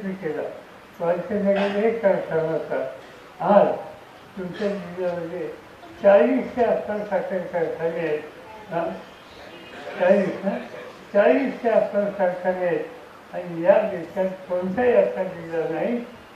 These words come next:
की एका जिल्ह्यामध्ये चाळीसपेक्षा अधिक कारखाने सोलापूर जिल्ह्यामध्ये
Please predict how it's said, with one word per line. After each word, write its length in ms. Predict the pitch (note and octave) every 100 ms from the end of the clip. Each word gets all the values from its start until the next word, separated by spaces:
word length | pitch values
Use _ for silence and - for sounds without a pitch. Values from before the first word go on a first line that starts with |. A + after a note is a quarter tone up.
| -
की 180 | F#3 F#3
एका 260 | - A#3
जिल्ह्यामध्ये 920 | G#3 F#3+ F#3 F3 E3+ E3+ F#3+ G#3+ - - - - -
चाळीसपेक्षा 1000 | G3 A3 C4 A3 - G#3+ G3+ - G3+ G3
अधिक 300 | G3 G3+ -
कारखाने 580 | F#3 E3+ - F3+ F3+ D#3 - - - - -
सोलापूर 500 | F3 F3+ A#3 G3+ G3
जिल्ह्यामध्ये 640 | G3 - F#3 E3+ E3 D#3+